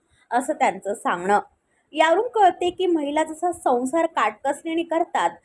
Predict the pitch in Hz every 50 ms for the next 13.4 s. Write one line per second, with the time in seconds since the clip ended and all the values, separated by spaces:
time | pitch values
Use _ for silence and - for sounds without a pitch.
0 | _ _ _ _ _ 285 302 302 - 302 311 359 - _ - 226 220 208 202 -
1 | - 233 240 254 262 294 294 277 294 285 262 - 311 294 294 - 240 - 180 190
2 | 220 226 - 247 254 277 302 339 330 277 226 175 - - _ _ _ _ _ -
3 | 240 220 208 196 190 180 185 190 202 208 208 - 254 220 180 208 226 269 262 -
4 | 269 - _ - 202 196 - 214 196 214 381 - - _ _ 247 208 202 214 269
5 | 302 302 254 196 180 175 - _ _ _ _ _ _ - 330 359 339 320 311 330
6 | 339 - 339 381 381 - 330 233 202 - - 262 269 262 262 277 226 190 190 180
7 | 180 180 185 180 220 208 - - - 202 208 - - _ _ _ _ _ _ _
8 | _ _ _ _ _ _ _ _ _ _ - 349 359 392 523 523 - - 415 403
9 | - - 403 370 466 - - _ - 311 330 320 - 320 311 320 427 403 - -
10 | 330 - - - 359 - - 175 - - 208 240 220 220 - - _ _ _ _
11 | _ _ 214 220 220 214 220 220 226 226 220 226 233 269 359 - - _ _ 233
12 | 214 214 - 233 208 196 196 - - 208 233 - - 285 294 285 - - 240 226
13 | 233 220 180 185 208 233 165 -